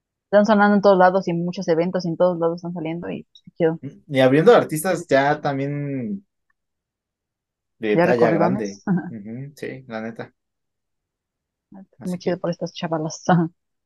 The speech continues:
Speaker 1: Por esas chavalas. <laughs>
Speaker 2: Chavalas, chavalas.
Speaker 1: Así es, Ruli. Pues yo,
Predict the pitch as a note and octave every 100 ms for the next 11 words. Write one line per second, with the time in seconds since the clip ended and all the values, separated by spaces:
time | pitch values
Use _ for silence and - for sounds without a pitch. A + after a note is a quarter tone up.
0 | _ E3+ F#3 F#3 - D#3+ G3 G3 - -
1 | - - - - G3 G2 G2+ _ _ _
2 | _ _ _ - G2+ F#2+ G#2+ G#2 G3 -
3 | D#3+ D3+ _ _ _ _ _ _ _ _
4 | _ _ _ _ _ _ _ E3+ D#3 C#3
5 | C#3 - D#3+ - - A3 B3+ C#4 C#4+ E4+